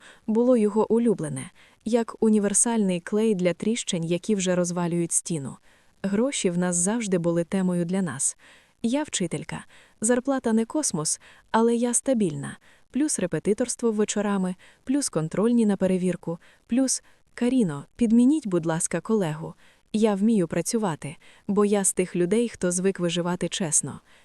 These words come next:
Діма працював в логістиці. Зарплата наче нормальна, але в нього була одна особливість. Він не вмів сказати «ні» своїй мамі. «Сину, мені треба на аналізи. Сину, у мене пральна машина гуде.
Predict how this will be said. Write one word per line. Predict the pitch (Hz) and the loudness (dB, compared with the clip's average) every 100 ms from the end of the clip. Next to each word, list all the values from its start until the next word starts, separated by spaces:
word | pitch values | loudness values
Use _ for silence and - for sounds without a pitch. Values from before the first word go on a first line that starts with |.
| _ - | _ -6
Діма | 180 254 320 | -2 0 0
працював | - 165 - 190 202 - | -2 -4 -2 -2 -2 -2
в | 190 | 0
логістиці. | 233 202 165 - 147 - 185 - - _ 247 | 0 0 -2 -4 -6 -8 -8 -20 -20 _ 0
Зарплата | 269 277 285 285 214 | 2 2 0 0 2
наче | 208 196 190 | 2 2 -2
нормальна, | 175 185 247 294 190 156 - - - | -2 2 2 2 0 -4 -10 -20 -6
але | - 208 214 | 2 4 4
в | 202 | 4
нього | 269 262 | 2 2
була | 202 190 214 | 2 2 2
одна | 214 190 196 202 | 2 0 0 0
особливість. | 214 - 240 190 151 175 - - - - - | -2 -2 0 -2 -2 -6 -10 -12 -20 -14 -2
Він | 214 226 214 | 2 6 6
не | 220 | 6
вмів | 226 254 | 6 4
сказати | - - 170 180 180 170 - | 2 -2 0 0 0 -4 0
«ні» | 185 190 226 262 | 2 4 4 2
своїй | - - 185 180 170 | -2 0 0 0 0
мамі. | 185 185 147 - _ _ _ _ - | 0 0 -4 -8 _ _ _ _ -2
«Сину, | - 311 202 165 160 - - - | 0 2 2 0 -6 -16 -20 0
мені | 233 220 214 | 4 6 4
треба | 202 185 185 | 2 0 2
на | 190 226 | 0 2
аналізи. | 254 233 156 139 190 - _ _ _ | 2 2 0 -2 -4 -10 _ _ _
Сину, | - - 269 160 147 - - _ | 0 2 2 0 -4 -12 -20 _
у | 247 | 4
мене | 214 190 185 | 6 4 2
пральна | 196 180 185 | 0 2 2
машина | 196 233 - 262 165 | 0 0 0 0 0
гуде. | 170 165 156 | -2 -4 -6